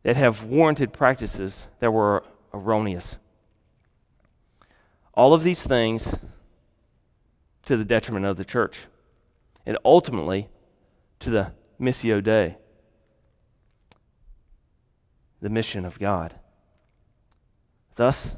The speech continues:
this morning, Reformation Sunday, we're going to take a look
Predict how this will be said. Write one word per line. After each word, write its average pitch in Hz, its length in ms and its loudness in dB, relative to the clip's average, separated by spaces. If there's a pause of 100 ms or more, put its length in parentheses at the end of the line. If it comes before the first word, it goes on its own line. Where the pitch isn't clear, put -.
this 143 200 -8
morning, 104 360 0 (300)
Reformation 113 600 -2
Sunday, 95 540 -4 (1500)
we're 120 100 -4
going 127 260 4
to 147 100 -2
take 143 260 -2
a 139 40 0
look 117 480 2